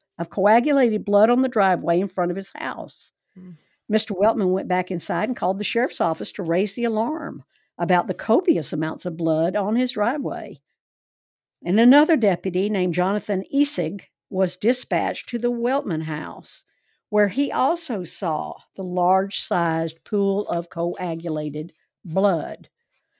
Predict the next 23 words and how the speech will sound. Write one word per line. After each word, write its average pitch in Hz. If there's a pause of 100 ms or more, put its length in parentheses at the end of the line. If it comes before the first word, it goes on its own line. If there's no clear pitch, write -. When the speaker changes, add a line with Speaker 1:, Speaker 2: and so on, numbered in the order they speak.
(200)
Speaker 1:
So 226
while 220
speaking 233
with 196
Mister 202
Weltman 185
and 170
his 160
daughter 175
Ursula, 156 (500)
Essig 277
also 202
noticed 175
more 185
blood 143
on 170
the 151
house 147 (480)
and 202
in 220
the 240
landscaping 208
chips. -